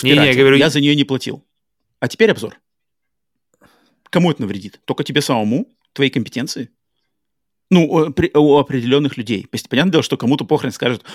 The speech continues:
Speaker 2: "О, наш человек пиратит, слушаю дальше". Но есть какие-то люди, которые от-, отсекутся просто из-за этого. То есть я, например, я такой обзор смотреть дальше не буду. То есть если я бы услышал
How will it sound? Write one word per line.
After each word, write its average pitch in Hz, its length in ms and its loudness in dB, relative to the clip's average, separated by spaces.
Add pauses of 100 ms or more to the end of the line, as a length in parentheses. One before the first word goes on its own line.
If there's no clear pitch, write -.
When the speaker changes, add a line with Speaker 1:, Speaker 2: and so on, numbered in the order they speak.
(140)
Speaker 2:
"О, 170 160 4
наш 147 180 0
человек 165 340 -2
пиратит, 147 440 -2
слушаю 147 280 -6
дальше". 120 280 -2 (280)
Но 113 380 -2
есть 127 240 0
какие-то 170 240 -2
люди, 180 180 -2
которые 170 340 -2
от-, 143 220 -4
отсекутся - 580 -6 (280)
просто 147 260 0
из-за 117 200 -2
этого. 123 340 0 (300)
То - 40 2
есть 139 140 -2
я, 135 160 2
например, 170 300 -2
я 120 160 0
такой 147 240 0
обзор 123 220 -2
смотреть 135 280 -2
дальше 127 240 -2
не 107 120 -2
буду. 98 260 -10
То - 100 -16
есть - 80 -8
если 127 180 -8
я 127 140 2
бы 123 100 -2
услышал 107 400 -6